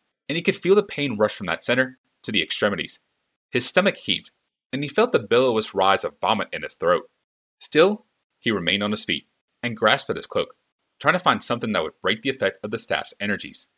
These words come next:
His hand closed around the cold wooden snake that he had in his pocket. He pulled it out, thumbing the winding latch open as he did so.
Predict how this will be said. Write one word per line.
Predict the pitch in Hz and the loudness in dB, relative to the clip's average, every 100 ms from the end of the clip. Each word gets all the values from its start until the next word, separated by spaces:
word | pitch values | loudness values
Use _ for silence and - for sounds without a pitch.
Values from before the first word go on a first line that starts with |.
| _ _ _ | _ _ _
His | - 120 | -8 -4
hand | 139 165 | -4 -2
closed | - 123 123 | 0 0 0
around | 107 | -4
the | 87 | -4
cold | - 113 123 | -4 0 0
wooden | 95 110 127 | 2 -2 0
snake | 95 85 87 | -4 -4 -4
that | 82 | -6
he | |
had | - 104 117 | -4 -2 0
in | 104 | -2
his | 76 | -6
pocket. | - 90 - - _ _ _ _ - | -4 -4 -4 -10 _ _ _ _ -10
He | 131 | 0
pulled | - 214 | 4 4
it | 92 | 4
out, | 82 - _ _ _ - | 0 -2 _ _ _ -2
thumbing | 135 127 | 0 0
the | 90 | -2
winding | 76 107 131 | 0 0 2
latch | 98 90 - | 0 0 -2
open | 101 92 82 | -4 -4 -8
as | 80 | -10
he | 69 | -6
did | - 104 | -4 -2
so. | - 73 | -2 -6